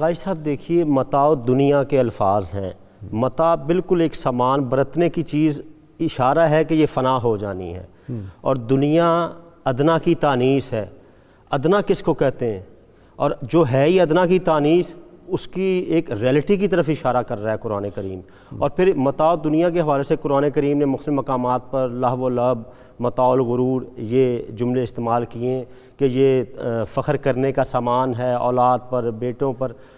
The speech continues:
Speaker 1: अच्छा, दूसरी बात, वो जब ये आपने आगाज़ में हदीस पढ़ी थी कि "कुन फिद दुनिया",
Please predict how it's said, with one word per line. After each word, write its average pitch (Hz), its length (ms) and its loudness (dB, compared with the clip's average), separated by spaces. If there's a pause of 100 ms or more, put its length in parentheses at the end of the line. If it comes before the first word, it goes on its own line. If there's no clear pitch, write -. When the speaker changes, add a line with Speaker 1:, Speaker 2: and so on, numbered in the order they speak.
(560)
Speaker 1:
अच्छा, 131 220 -2
दूसरी 208 680 -2
बात, 160 320 2
वो 165 60 0
जब 160 180 2
ये 160 80 2
आपने 156 400 0
आगाज़ 135 380 2
में 156 100 2
हदीस 131 280 -4
पढ़ी 143 240 -2
थी 147 360 -6
कि 147 80 -2
"कुन 165 280 0
फिद 180 240 0
दुनिया", 151 520 2